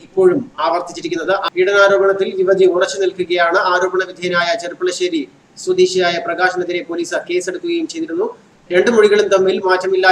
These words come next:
എങ്കിൽ പ്രകാശിനെ അറസ്റ്റ് ചെയ്യുമെന്ന് പോലീസ് നേരത്തെ അറിയിച്ചിട്ടുണ്ടായിരുന്നു. ഈ ഒരു സാഹചര്യത്തിൽ ഉടൻ തന്നെ പ്രകാശിന്റെ അറസ്റ്റ് ഉണ്ടാകും എന്നുള്ള സൂചനയാണ് ലഭിക്കുന്നത്. ചെർപ്പളശ്ശേരി ഏരിയ കമ്മിറ്റി ഓഫീസിലെ ഡി വൈ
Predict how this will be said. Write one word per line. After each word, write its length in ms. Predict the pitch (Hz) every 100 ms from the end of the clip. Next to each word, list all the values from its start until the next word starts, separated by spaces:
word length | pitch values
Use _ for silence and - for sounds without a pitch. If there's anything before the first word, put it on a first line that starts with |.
| 180
എങ്കിൽ 140 | 185 -
പ്രകാശിനെ 520 | 175 185 185 - 180 143 170
അറസ്റ്റ് 240 | 185 208 196
ചെയ്യുമെന്ന് 320 | 185 185 175 175
പോലീസ് 240 | 175 165 165
നേരത്തെ 320 | 170 - 170 - _ _ _ _ _ -
അറിയിച്ചിട്ടുണ്ടായിരുന്നു. 800 | - 185 - - 170 165 170 214 -
ഈ 40 | 190
ഒരു 100 | -
സാഹചര്യത്തിൽ 420 | 175 175 - 190
ഉടൻ 160 | 180 214
തന്നെ 160 | 208 190
പ്രകാശിന്റെ 400 | 180 175 175 175 170
അറസ്റ്റ് 220 | 175 180
ഉണ്ടാകും 300 | 180 185 185 175
എന്നുള്ള 200 | 175 -
സൂചനയാണ് 480 | 170 160 175 160 151 - - _ - 175
ലഭിക്കുന്നത്. 400 | 359 359 330 - - - _ _ 180
ചെർപ്പളശ്ശേരി 560 | 190 196 220 214 214 196
ഏരിയ 160 | 214 214
കമ്മിറ്റി 260 | 202 202 202
ഓഫീസിലെ 340 | 190 190 196 190 185
ഡി 80 | 190
വൈ 100 | 196